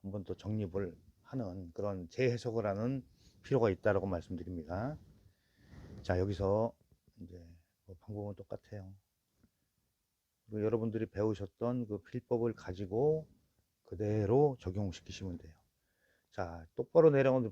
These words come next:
이렇게 거꾸로 들어갈 수도 있어요. 그럼 느낌이 굉장히 차이가 나죠. 자, 이렇게 해주고,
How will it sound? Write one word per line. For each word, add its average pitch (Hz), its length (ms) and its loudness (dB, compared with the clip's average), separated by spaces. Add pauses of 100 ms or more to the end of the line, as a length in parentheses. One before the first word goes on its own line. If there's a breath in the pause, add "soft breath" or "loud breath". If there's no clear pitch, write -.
(140)
이렇게 123 280 0
거꾸로 165 520 4
들어갈 117 280 0
수도 - 200 -8
있어요. 82 420 -6 (180)
그럼 107 300 -6 (1000)
느낌이 117 500 0
굉장히 107 420 0
차이가 120 320 -2
나죠. 78 300 -14 (1120)
자, - 120 -20
이렇게 101 300 -4
해주고, 104 640 -4